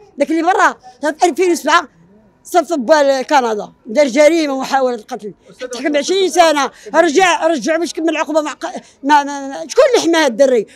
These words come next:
ثاني ضرب الطبيبه، ثاني، آه، اغتصبها وخ-، ضربها و-، وبا ثاني، آه، رحلوا ثاني ل-،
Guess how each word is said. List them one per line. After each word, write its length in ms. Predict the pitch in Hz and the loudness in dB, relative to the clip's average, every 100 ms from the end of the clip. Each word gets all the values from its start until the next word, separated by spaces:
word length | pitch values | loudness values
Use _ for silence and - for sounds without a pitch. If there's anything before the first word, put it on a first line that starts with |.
| - | -6
ثاني 220 | 381 381 | -2 0
ضرب 200 | 320 330 | 0 -2
الطبيبه، 420 | 269 311 330 302 | -4 2 4 4
ثاني، 360 | - 311 294 254 _ - | 0 -2 -2 -6 _ -6
آه، 40 | |
اغتصبها 880 | - - - 254 247 320 226 302 - - | -6 -6 -10 -8 -4 -4 -2 -2 -4 -10
وخ-، 200 | - - 466 - - - | -12 -12 -16 -18 -18 -6
ضربها 400 | 277 311 285 294 - | -2 0 0 0 -4
و-، 360 | 302 320 277 302 | -10 -6 -6 -6
وبا 300 | 254 214 285 | -4 0 0
ثاني، 540 | 302 277 269 254 285 | 0 -6 -6 -6 -8
آه، 440 | 254 - 262 254 330 | -10 -8 -10 -10 -6
رحلوا 360 | 269 - 277 269 | -6 -4 -6 -4
ثاني 240 | 269 247 | -4 -4
ل-، 260 | 226 214 | -6 -10